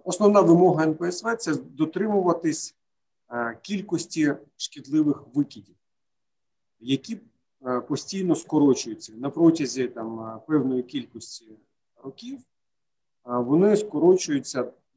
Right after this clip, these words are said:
дуже-дуже суттєво. В кілька разів, навіть в кілька десятків разів. Для того, щоб забезпечити, е, оц-, оце скорочення викидів, тобто не, не виходити за так звану криву викидів. У нас два шляхи.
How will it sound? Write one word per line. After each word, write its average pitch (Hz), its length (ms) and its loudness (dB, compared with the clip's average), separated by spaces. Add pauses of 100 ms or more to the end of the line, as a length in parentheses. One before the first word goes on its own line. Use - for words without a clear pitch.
дуже-дуже 147 560 -2
суттєво. 101 560 -14 (600)
В - 140 -20
кілька 165 680 0
разів, 120 520 -2
навіть 110 220 -16
в - 60 -20
кілька 131 260 -20
десятків 113 600 -14
разів. - 220 -20 (880)
Для 131 200 -2
того, 190 280 6
щоб - 480 4
забезпечити, 147 1040 4
е, 104 440 -8 (140)
оц-, 135 400 -10
оце 135 220 -6
скорочення 135 560 4
викидів, 180 500 0 (560)
тобто 139 280 -2
не, 151 200 12
не 151 140 12
виходити 156 640 8
за 131 180 4
так 135 220 0
звану 131 420 6
криву 123 460 4
викидів. 110 560 0 (720)
У 165 60 0
нас 170 180 4
два 127 220 4
шляхи. - 220 -10